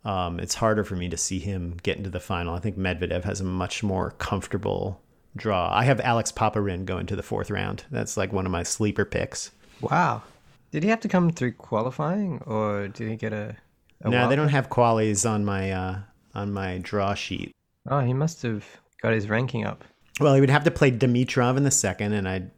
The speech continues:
Speaker 1: I just count out Dimitrov like everybody, and then Dan Evans in the third would be the seed, but Evans doesn't seem like he's been all that comfortable lately. I'm not sure.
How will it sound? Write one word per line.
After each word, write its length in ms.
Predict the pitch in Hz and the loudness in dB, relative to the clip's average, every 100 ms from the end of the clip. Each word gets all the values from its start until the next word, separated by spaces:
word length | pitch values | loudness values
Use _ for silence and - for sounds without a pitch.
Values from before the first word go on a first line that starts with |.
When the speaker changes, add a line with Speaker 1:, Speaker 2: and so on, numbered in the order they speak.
| _ _ _ | _ _ _
Speaker 1:
I 120 | - 101 | -4 -2
just 200 | 107 - | -2 0
count 240 | 117 113 | 0 2
out 180 | 123 - | 2 0
Dimitrov 500 | 110 107 113 110 120 | 0 0 2 2 2
like 180 | 107 98 | 0 0
everybody, 440 | 98 92 92 120 | -4 -2 -2 0
and 120 | 139 | -2
then 220 | 92 95 95 - - - - | -2 -2 -4 -10 -20 -16 -2
Dan 200 | 113 123 | 0 2
Evans 300 | 120 127 113 | 4 2 2
in 80 | 104 | 0
the 80 | 98 | -4
third 460 | - 104 113 127 | -4 -2 0 2
would 120 | 131 | 0
be 100 | 127 | 0
the 120 | 135 127 | 0 2
seed, 440 | - 127 147 147 | 0 -2 -2 -2
but 240 | 101 - - | -2 -4 -6
Evans 320 | 110 127 113 | -2 0 -2
doesn't 240 | 120 117 117 | -2 -4 -2
seem 220 | - 131 | 0 0
like 140 | 135 | 0
he's 220 | 143 127 | -2 -4
been 460 | 117 131 135 131 135 135 | -2 -2 0 -2 -4 -2
all 180 | 127 | 0
that 260 | 127 127 - | 0 -2 -6
comfortable 540 | - 127 - 135 139 | -4 -4 -2 -2 2
lately. 360 | 139 139 156 165 | 2 0 -2 -4
I'm 140 | 160 | -2
not 160 | 104 101 | -2 -2
sure. 320 | - 85 87 | -4 -4 -4